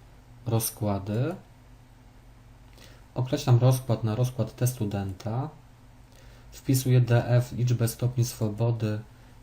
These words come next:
siedemnaście. Określam P, taką wartość pięć setnych. Tu wpisujmy alfa, a nie P wartość naszą. Dokładamy opcję obustronnie,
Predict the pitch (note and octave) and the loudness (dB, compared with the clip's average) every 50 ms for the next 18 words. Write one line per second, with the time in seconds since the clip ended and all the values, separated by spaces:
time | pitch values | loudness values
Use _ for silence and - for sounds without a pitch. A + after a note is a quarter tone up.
0 | - - - - A#2 G#2+ A2+ G#2+ G#2 G#2 G#2 G2+ G2+ G2+ - - - - G#2 G2+ | -18 -6 -4 -2 0 0 0 0 0 -2 -2 -4 -6 -8 -10 -14 -10 -8 -4 -2
1 | G#2+ B2 C#3+ E3 D#3+ - - - - - - - - - - - - - - - | -2 -2 -2 -2 -6 -12 -18 -20 -20 -20 -20 -20 -20 -20 -20 -20 -20 -20 -20 -20
2 | - - - - - - B2 B2+ - - C#3 C#3 - - - A#2 A2+ A2 A2 - | -20 -20 -20 -12 -2 0 2 2 2 2 0 0 0 0 0 2 2 2 0 0
3 | - B2 A#2+ A#2 A2+ A2+ A2 A#2+ - - - - - - - - - - - - | 2 4 4 4 4 2 -2 -6 -10 -14 -20 -20 -20 -20 -20 -20 -20 -20 -20 -16
4 | - - B2+ - A2+ A2 G#2 A#2 B2 B2 B2+ B2+ - G#2+ - - - - B2 A#2+ | -14 -10 -4 -2 -2 0 4 4 4 4 4 2 -2 -4 -6 -4 0 2 4 4
5 | A#2+ B2 - - A2+ G#2+ G#2 - - G2+ G2+ A2+ B2 B2+ - - - - - - | 4 4 0 0 -2 -2 -2 -4 -8 -6 -4 -4 -4 -6 -8 -16 -20 -20 -20 -16
6 | - - G#2+ - - - B2 - A#2+ A#2 A2 G#2+ A2 - - A2+ A2+ A2+ G#2+ G#2 | -12 -10 -10 -8 -6 -8 -4 0 0 2 2 2 0 0 0 2 2 2 0 -2
7 | - - G#2+ G#2 G#2 A#2+ B2 B2 - - G#2+ G#2 G#2 G#2 G#2 - G#2 G2 G#2 G2+ | -4 -4 -4 -2 0 0 -2 -2 -4 -4 -2 -2 -2 -2 0 -2 -2 -2 -2 -4
8 | G2+ - - - B2 B2 - - - - B2 A2 A2 A#2+ - - D3 D#3+ F3+ F#3+ | -4 -4 -4 -4 -4 -4 -4 -6 -6 -6 -6 -6 -6 -6 -6 -6 -6 -6 -8 -10
9 | - - - - - - - - - - - - - - - - B2 C3 B2+ B2+ | -14 -18 -20 -20 -20 -20 -20 -20 -20 -20 -20 -20 -20 -20 -8 -2 0 2 2 4
10 | - C3 C3 C#3+ C#3 C3+ B2+ B2+ - A#2+ B2 - - - - - - A2+ A2+ A#2 | 4 4 4 4 6 6 4 4 4 2 0 0 0 -2 -4 -2 -2 -2 0 0
11 | B2+ B2 - - C#3+ C#3+ C#3+ D3 C#3+ C#3 C#3 C#3 C#3 C#3 C#3 | -2 -2 -2 0 0 0 0 0 0 0 0 0 0 0 -2